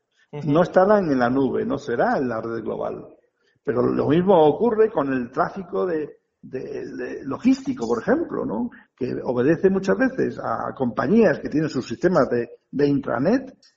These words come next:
Speaker 2: que, que tienen o no salida al exterior, bueno, en función de, de sus necesidades o de sus intereses. Entonces, es, no se riñe. Es más, no solamente no se riñe, es que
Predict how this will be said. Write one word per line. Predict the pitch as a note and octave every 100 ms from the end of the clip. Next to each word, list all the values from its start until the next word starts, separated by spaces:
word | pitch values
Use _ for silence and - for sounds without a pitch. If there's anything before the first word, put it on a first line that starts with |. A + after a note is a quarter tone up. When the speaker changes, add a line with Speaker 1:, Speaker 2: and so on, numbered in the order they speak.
| _ _ _
Speaker 2:
que, | - C3+ C3 -
que | - C3 B2 C3 -
tienen | - G3 G#3 A3 A3
o | C#3
no | D3 G3+ A3+
salida | - C#3+ F#3 G3+ G#3
al | C3+
exterior, | C3+ - C#3+ F3+ A#3+ -
bueno, | C3+ B2+ G#2+
en | - - C#3+ B2+
función | A#2+ A2+ C#3 D#3+
de, | D#3 C3+
de | B2+ A#2
sus | - A#2 -
necesidades | B2 - - - C3+ G#3 A3 C4+ B3 _ _ _ _
o | B2+
de | C3
sus | A#2 A2+
intereses. | A#2 G#2+ B2 D3+ - A2 - - - - - - _ -
Entonces, | C#3+ E3 G#3+ G#3+ - -
es, | - -
no | E3+ E3
se | F#3 B3
riñe. | C#3+ G#3 D#4+ - - - _
Es | - G2+
más, | A#2+ G#3 F#3 - -
no | C3 C#3
solamente | G3 F#3 E3+
no | C#3
se | - A2+
riñe, | E3+ A3+ C#3+ A#2
es | D3 -
que | D3+ C#3+